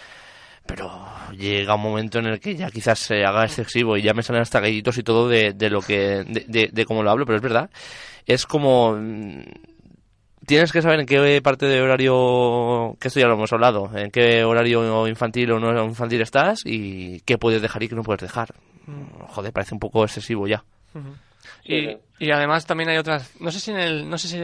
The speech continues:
Speaker 2: no sé si es en el doce o en el trece, pero también se censuran parte de la pelea, como ya viene siendo habitual en Dragon Ball Super aquí en Boing,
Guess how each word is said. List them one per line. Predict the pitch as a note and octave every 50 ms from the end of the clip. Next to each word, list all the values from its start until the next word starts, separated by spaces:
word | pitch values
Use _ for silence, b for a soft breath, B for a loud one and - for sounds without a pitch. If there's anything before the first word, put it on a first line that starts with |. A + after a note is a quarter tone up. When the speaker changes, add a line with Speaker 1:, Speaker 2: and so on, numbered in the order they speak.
| E3 D#3 D3
Speaker 2:
no | D#3 D3 E3
sé | D#3+ - - F3+ E3
si | - - D#3+
es | D#3+ D3+ -
en | D#3+ D#3
el | D3+ D3 D3
doce | C#3+ D#3 E3 - E3+
o | D#3
en | D3+
el | D3 C#3+
trece, | - D3+ D#3+ D3+ F3+ F3+
pero | E3+ E3+ D#3
también | D3+ D#3 D#3
se | - - D#3
censuran | - D3 C#3 - D#3+ D#3+ D#3+ D3+
parte | D3+ E3 D3+ - D#3
de | D3+ D3+
la | D3+ -
pelea, | - D3+ D3+ D#3 D#3+ D#3
como | - D#3 C#3+ C#3 D3
ya | C#3+ C#3+ C#3
viene | C#3+ D3 D3 D3+ D3 C#3+
siendo | - D#3 D3 D3 D3 C#3+
habitual | C#3+ C#3+ C#3 - D3+ D3+ D3
en | D3
Dragon | D3 D3 D3 D3 D3 D3
Ball | D3 D3
Super | C3 - D3+ C#3+ D3+
aquí | C#3+ C3+ D3
en | D3 D3
Boing, | D3 D#3 D#3+ D#3+